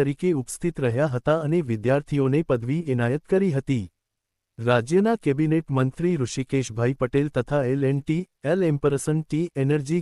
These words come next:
ગ્રીનટેકના સી ઈ ઓ અને મેનેજિંગ ડિરેક્ટર ડેરેક એમ. શાહ પણ વિશેષ અતિથિ તરીકે હાજર રહ્યા હતા.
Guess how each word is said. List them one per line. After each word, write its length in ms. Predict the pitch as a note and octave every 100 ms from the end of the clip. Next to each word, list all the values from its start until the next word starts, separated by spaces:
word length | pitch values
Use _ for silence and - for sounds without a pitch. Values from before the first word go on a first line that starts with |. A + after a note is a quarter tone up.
| A#2+
ગ્રીનટેકના 560 | A#2+ B2 D3+ - D#3 E3+
સી 100 | C3+ C3
ઈ 100 | C#3+
ઓ 20 | D#3+
અને 100 | C#3+ D#3+
મેનેજિંગ 440 | A#2 B2 C3 D3+ E3+
ડિરેક્ટર 500 | A#2 A2+ B2+ - F3+
ડેરેક 420 | D3 E3+ D#3+ D3 C3
એમ. 200 | G#2+ F2 _ _ _ _ _ _ -
શાહ 340 | - E3 G3+ -
પણ 180 | A#3 F#3
વિશેષ 340 | D3 - F#3+ - C#3
અતિથિ 340 | - D#3 G#3+ -
તરીકે 340 | C#3 C#3+ F#3 F3+ A#2+
હાજર 320 | A#2 D#3+ F3
રહ્યા 320 | A#2+ C#3 F#3+
હતા. 300 | D3 C3+ A2